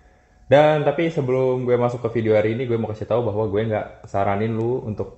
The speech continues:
mulai mining, ya, atau nyalain rig lu, atau matiin rig lu, mulai trading atau gimana, gue nggak ada,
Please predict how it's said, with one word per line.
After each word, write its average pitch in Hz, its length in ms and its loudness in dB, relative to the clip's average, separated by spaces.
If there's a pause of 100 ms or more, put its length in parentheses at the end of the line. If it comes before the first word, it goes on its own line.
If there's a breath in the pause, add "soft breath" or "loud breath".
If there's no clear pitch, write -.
mulai 113 320 2
mining, 117 560 -4
ya, 110 320 -8 (320)
atau 98 320 -6
nyalain 98 400 -2
rig 98 240 -4
lu, 131 240 0
atau 101 240 -2
matiin 90 400 -6
rig 101 160 -8
lu, 123 400 -6 (320 loud breath)
mulai 98 240 0
trading 113 640 0
atau 95 160 -6
gimana, 92 400 -4
gue 110 160 0
nggak 98 240 0
ada, 101 140 0